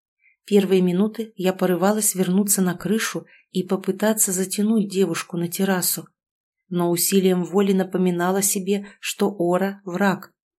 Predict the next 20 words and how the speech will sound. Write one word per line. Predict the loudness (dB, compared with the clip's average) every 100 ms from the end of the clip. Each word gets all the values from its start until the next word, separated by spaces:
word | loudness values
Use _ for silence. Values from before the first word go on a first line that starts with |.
| _ _ -6
Она | -2 0 0
хладнокровно | 0 -2 0 -2 0 2 2 0 -4
убивала | -4 -2 0 0 0
Дель | 0 0 0 -4 -16 _ -6
и | -2
в | -2
итоге | -2 0 0
добилась | 2 2 2 0 2 0
своего. | 0 -2 -2 -6 -8 _ _ _ _ _ _
Она | -6 -4 -2
пыталась | -2 0 2 2 0
убить | -2 0 0
меня, | 2 2 0 -4 -10 -20 -20 _
и | -8
только | -2 -2 -2 -4
волею | 0 2 2 2
случая | 0 0 -2 -2 -2
мне | 0 -2
удалось | 0 0 2 0 0
спастись. | -2 -2 -2 -4 -4 -8